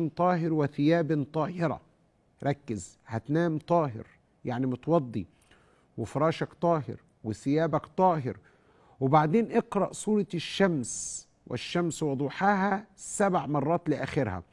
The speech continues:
واقرأ سورة الليل إذا يغشى، "والليل إذا يغشى" سبع مرات لآخرها. وبعدين قل: "اللهم اجعل لي فرجا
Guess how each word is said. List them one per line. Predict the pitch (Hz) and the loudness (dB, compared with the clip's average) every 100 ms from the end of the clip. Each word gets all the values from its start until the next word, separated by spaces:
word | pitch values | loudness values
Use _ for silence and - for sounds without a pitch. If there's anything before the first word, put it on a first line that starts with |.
| - - - - - | -20 -20 -20 -20 0
واقرأ | - 214 214 196 165 | 6 6 6 2 2
سورة | - 233 214 - | -2 2 2 2
الليل | 175 175 185 202 202 165 131 110 98 - | 2 2 4 6 8 6 2 0 -6 -2
إذا | 151 139 156 | 2 4 4
يغشى، | 165 147 - - | 2 0 -2 -2
"والليل | 117 123 131 160 175 151 | 0 2 4 6 6 4
إذا | 139 147 131 151 | 2 2 2 2
يغشى" | 151 185 160 - 202 196 _ _ _ - _ | 4 2 0 -2 0 -2 _ _ _ -20 _
سبع | - - 202 175 143 | -8 4 6 6 4
مرات | 147 147 147 190 190 | 2 2 4 4 2
لآخرها. | 175 - 151 190 170 131 104 | -2 -2 -2 0 0 -2 -6
وبعدين | 139 131 135 139 185 - | -4 -2 0 0 0 6
قل: | 220 262 240 196 - _ _ - | 10 10 8 -2 -16 _ _ 0
"اللهم | 139 160 185 170 160 151 170 | 4 6 6 4 2 0 2
اجعل | 175 156 143 | 2 0 0
لي | 139 151 165 139 120 - | 0 0 0 -2 -6 -12
فرجا | - - 190 185 135 151 135 117 92 | -4 6 6 6 4 4 2 0 -4